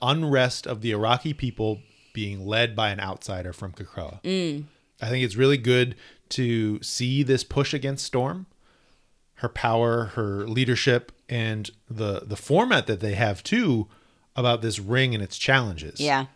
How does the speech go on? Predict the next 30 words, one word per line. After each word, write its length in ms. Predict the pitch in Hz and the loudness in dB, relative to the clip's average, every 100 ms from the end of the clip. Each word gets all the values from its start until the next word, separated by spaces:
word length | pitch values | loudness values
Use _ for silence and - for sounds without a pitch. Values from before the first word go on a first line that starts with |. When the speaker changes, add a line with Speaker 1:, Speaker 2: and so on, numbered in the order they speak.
| _ - | _ 2
Speaker 1:
There 120 | 165 | 4
was 160 | 175 | 4
so 340 | - - 202 190 | 2 2 4 4
much 260 | 175 165 110 | 2 0 0
revealed 440 | 113 117 113 110 | -2 2 2 2
in 100 | 117 | -2
this 160 | 117 104 | -4 -4
issue 380 | 135 117 113 98 | -4 -2 -2 -2
about 480 | 104 92 101 95 90 | -4 -4 -2 -2 -2
Speaker 2:
Yeah. 360 | 147 135 78 65 - _ _ _ | 0 0 0 -4 -16 _ _ _
Speaker 1:
the 320 | 120 110 104 101 | -8 -4 -2 -2
Iraqi 440 | 98 110 104 110 | 2 2 2 -2
people, 520 | - 117 113 107 104 | -6 -4 0 0 0
the 120 | 92 | -2
Great 280 | 85 107 110 | -4 -4 -4
Ring, 500 | 95 113 117 117 110 | -2 0 2 0 -2
Speaker 2:
I 120 | 123 | -4
can't 400 | 117 - 190 175 - | -4 0 2 2 -2
Speaker 1:
their 200 | 117 101 | -6 -6
structures 560 | 90 - 139 123 - 113 | -4 2 2 2 0 -2
of 120 | 98 | -2
government. 600 | 98 110 117 113 113 110 - | 0 2 2 2 -2 -4 -2
Speaker 2:
Your 160 | 220 | 0
favorite, 600 | 180 202 196 190 214 - - | 2 6 6 8 6 6 0
your 180 | 175 | -2
favorite 640 | 175 - 180 185 185 190 - | -2 0 2 2 0 -4 0
guy. 520 | 180 233 220 123 - - - _ _ | 4 6 4 2 -6 -16 -20 _ _
Tarn. 640 | - 175 220 254 233 139 131 | -6 0 4 6 6 2 -4
Speaker 1:
Oh, 220 | 113 104 | -4 -4
God. 400 | 104 120 117 95 | 0 2 2 0